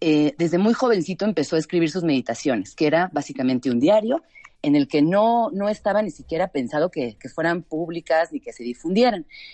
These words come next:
Él decía cosas como, "No pierdas más el tiempo discutiendo cómo debe ser un buen hombre. Sea un buen hombre". Em, él es un tipo que, bueno, fue un tipo, un estoico,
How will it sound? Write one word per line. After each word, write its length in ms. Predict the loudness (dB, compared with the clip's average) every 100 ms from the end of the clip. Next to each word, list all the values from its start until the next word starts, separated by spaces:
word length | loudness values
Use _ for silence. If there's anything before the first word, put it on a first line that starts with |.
| -6 0
Él 120 | 2
decía 360 | 0 0 0
cosas 340 | 0 -2 -4 -4
como, 320 | 0 2 0
"No 180 | 0 0
pierdas 320 | 0 0 0 0
más 200 | 0 -2
el 120 | -6
tiempo 400 | -2 -2 0 0
discutiendo 920 | 0 -4 -8 -8 -2 2 2 0 -4
cómo 240 | -4 -2 0
debe 200 | 0 -2
ser 200 | 0 2
un 140 | 2
buen 200 | 2 2
hombre. 360 | 2 0 -2 -6 _ _
Sea 360 | -12 -4 0 2
un 120 | 2
buen 200 | 0 -2
hombre". 320 | -4 -8 -12 -16 -20 -20 -14 -2
Em, 480 | 2 2 2 0 0
él 360 | 2 4 4 2
es 160 | -2 -4
un 120 | -2
tipo 280 | 0 0 0
que, 160 | 2
bueno, 220 | 4 2
fue 160 | 2 0
un 80 | 0
tipo, 360 | -2 -2 0 0
un 140 | 0 0
estoico, 720 | 0 2 4 4 0 -4